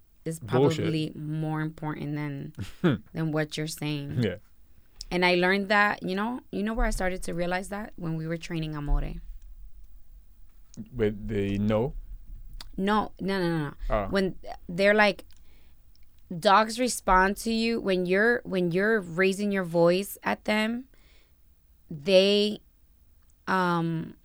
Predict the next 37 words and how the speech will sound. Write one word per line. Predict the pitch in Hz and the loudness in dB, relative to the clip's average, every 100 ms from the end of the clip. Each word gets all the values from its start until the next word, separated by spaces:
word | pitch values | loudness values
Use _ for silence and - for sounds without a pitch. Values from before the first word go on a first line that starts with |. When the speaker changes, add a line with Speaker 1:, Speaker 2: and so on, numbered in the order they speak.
| _ _ _ _ _ | _ _ _ _ _
Speaker 1:
they, | 185 160 190 | -10 -2 0
like, | 196 185 - | 0 -2 -2
put | 190 180 | -2 2
their | 170 | 2
heads | 170 170 170 | 4 2 0
down | 190 208 | 0 0
because | 185 175 180 160 | -2 -4 -4 -2
your, | 165 151 - | -2 -2 -8
your | 160 156 156 | -8 -2 -2
voice | 147 170 208 220 | 0 2 2 0
is | 180 165 | -6 -6
higher. | 165 170 165 135 - - - - 175 | 0 2 0 -4 -10 -18 -20 -14 -8
And | 165 | -2
so | 175 | 2
they | 165 | 2
f-, | 165 - - | 2 -4 -16
they're | - 170 170 | -4 0 2
like, | 160 | 0
"Okay, | 170 175 180 | -2 -2 0
this | 160 160 | -2 -2
person's | 175 165 160 | -6 -4 -6
upset." | 156 - - 131 - - | -6 -6 0 0 0 -6
Speaker 2:
Mm-hmm. | 110 98 92 - - - _ _ | -4 -4 -8 -20 -20 -20 _ _
Speaker 1:
But | 156 135 190 170 160 - | -10 0 4 4 0 -6
when | - 175 180 | -6 -2 0
you | 165 196 214 | -2 -4 -4
speak | 208 - - 214 196 - _ - | -6 -10 -6 -4 -6 -12 _ -12
s-, | - - - _ 180 | -10 -10 -12 _ -10
softly | - 185 185 220 - _ 160 165 160 165 - | -4 2 2 0 -6 _ -4 -2 -2 -6 -6
to | 170 | -4
them | 165 160 | -2 -2
and, | 156 151 151 | -2 -4 -4
like, | 151 151 - | -6 -6 -8
you | |
use | 165 175 170 165 - | -4 -2 -4 -6 -6
nicer | 160 165 165 156 | -4 -2 -2 -6
words, | 151 156 175 220 - | -4 -2 -2 -4 -16